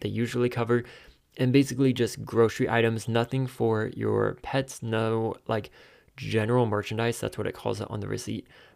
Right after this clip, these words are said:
But that was helpful to know, 'cause I'm like, it's kind of scary to, like, put a bunch of groceries in your cart,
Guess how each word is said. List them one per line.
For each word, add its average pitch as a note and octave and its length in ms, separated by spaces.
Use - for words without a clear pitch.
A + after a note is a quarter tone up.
But B2 260
that C3 200
was D#3+ 220
helpful A#2+ 300
to C3 100
know, D3+ 220
'cause B2 160
I'm B2 120
like, A#2 380
it's - 140
kind - 200
of A3 120
scary B2+ 320
to, A#2 100
like, A2 240
put C#3 160
a C#3 40
bunch B2 200
of A#2 80
groceries A2 520
in A2+ 160
your A2 80
cart, - 420